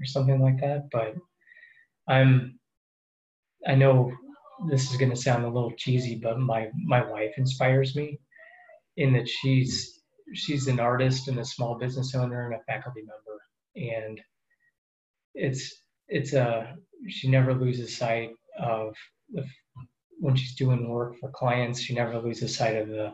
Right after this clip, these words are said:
like, customer, you know, like, the client focus and making sure that she can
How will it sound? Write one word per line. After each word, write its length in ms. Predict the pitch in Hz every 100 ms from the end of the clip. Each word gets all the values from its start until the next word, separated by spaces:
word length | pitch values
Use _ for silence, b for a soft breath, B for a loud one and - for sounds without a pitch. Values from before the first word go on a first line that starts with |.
| -
like, 260 | 110 - - B B B B B _ _ _ -
customer, 640 | 139 131 147 131 123 120 - - -
you 140 | 175
know, 140 | 131 123
like, 220 | 113 -
the 80 | 131
client 440 | - 127 123 -
focus 560 | 131 120 131 123 - -
and 140 | 180 123
making 300 | 117 - 117
sure 300 | - 120 110
that 140 | 113
she 200 | - 131
can 200 | 131 110